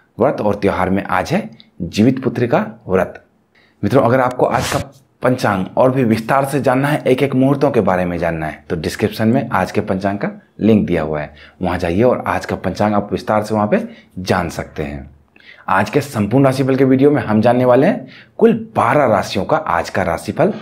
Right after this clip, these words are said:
साथ ही हम जानेंगे आज का शुभ समय, अशुभ समय, दिशाशूल, शुभ खाद्य, राशि अनुसार क्या खाद्य पदार्थ आपके लिए आज शुभ रहेगा,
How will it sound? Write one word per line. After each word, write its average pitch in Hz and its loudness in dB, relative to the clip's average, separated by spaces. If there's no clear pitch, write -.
साथ 95 -4
ही 127 -4
हम 120 0
जानेंगे 117 4
आज 107 0
का 113 -2
शुभ 107 -4
समय, 117 -4
अशुभ 120 0
समय, 82 -6
दिशाशूल, 139 0
शुभ - 2
खाद्य, 85 -2
राशि 135 0
अनुसार 170 2
क्या 156 0
खाद्य 135 -2
पदार्थ 135 0
आपके 85 -2
लिए 110 4
आज 104 0
शुभ 85 -6
रहेगा, 87 2